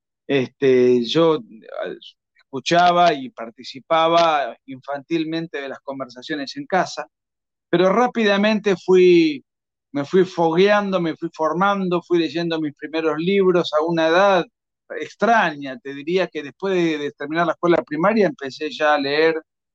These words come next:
y a interiorizarme de los libros de la época que me alimentaron mucho, eh, en, en el, en, en cuanto a las ideas liberales.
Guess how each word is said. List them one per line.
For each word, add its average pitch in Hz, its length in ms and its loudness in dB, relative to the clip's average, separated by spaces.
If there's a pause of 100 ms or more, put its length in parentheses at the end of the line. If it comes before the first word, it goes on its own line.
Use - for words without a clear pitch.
(180)
y 139 80 -4
a 139 60 0
interiorizarme 135 920 -2
de 135 60 -6
los 127 120 -4
libros 143 360 -4
de 127 100 -8
la 139 140 0
época 156 440 -2
que 127 80 -8
me 123 100 -4
alimentaron 127 600 -4
mucho, 156 520 -4 (540)
eh, 120 640 -2 (460)
en, 131 300 -4
en 117 180 -2
el, 131 300 -2
en, 127 280 -2
en 127 260 -2
cuanto 131 320 -2
a - 20 -2
las 127 200 -4
ideas 151 240 0
liberales. 127 720 -4